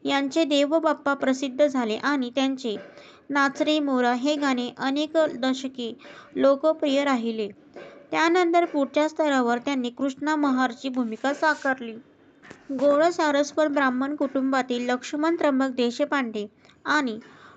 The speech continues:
लक्ष्मीबाई लक्ष्मण देशपांडे यांनी पुरुषोत्तम लक्ष्मण देशपांडे यांना मुंबईतील चौपाटी येथील गमदेवी रस्त्यावर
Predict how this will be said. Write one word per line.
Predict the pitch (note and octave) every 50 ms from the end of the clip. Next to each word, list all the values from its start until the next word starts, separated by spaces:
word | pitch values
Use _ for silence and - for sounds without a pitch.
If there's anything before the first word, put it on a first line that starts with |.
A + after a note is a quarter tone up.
| -
लक्ष्मीबाई | - C#4 D4 C#4+ - - E4 E4 F4+ F#4 F4 E4+ E4 E4
लक्ष्मण | D#4+ D4 C#4 - - C#4 C#4+ D4 D4 C#4
देशपांडे | C4+ B3 A#3 - - B3 B3 A#3+ A#3 A#3
यांनी | B3 C4 C#4 C#4+ C4 A#3+ A3 G#3+ A3 - - - - - - - - -
पुरुषोत्तम | D4 D4+ D#4 E4 D#4+ D#4+ F4 E4+ E4 - - F4+ F4+ F4+
लक्ष्मण | E4 C#4+ C4+ - - C#4+ C#4 D4 D4+ C#4+
देशपांडे | C4 A#3+ A#3 - - B3+ A#3+ A3+ A3 A3+ A#3+
यांना | B3 C#4 C#4+ C4+ B3 A3 G#3 G3+ - - - - - - - - - - D4
मुंबईतील | D4+ D4+ C#4+ C#4 D#4+ D#4+ E4 D#4+ D#4+ C#4+ C4
चौपाटी | C4 C#4 C#4 C4+ C4+ C#4+ C#4 C#4+ C4+ D#4+
येथील | E4 D#4+ D4 - B3+ A#3+ A#3+ A3+ A3+ A3+
गमदेवी | B3+ C4 C4+ D4+ D#4 D4+ D4 C4+ A#3 A#3 A#3+ C4 C4
रस्त्यावर | B3+ B3 A#3+ - - C#4+ C#4 C4+ A#3+ G#3+ G3+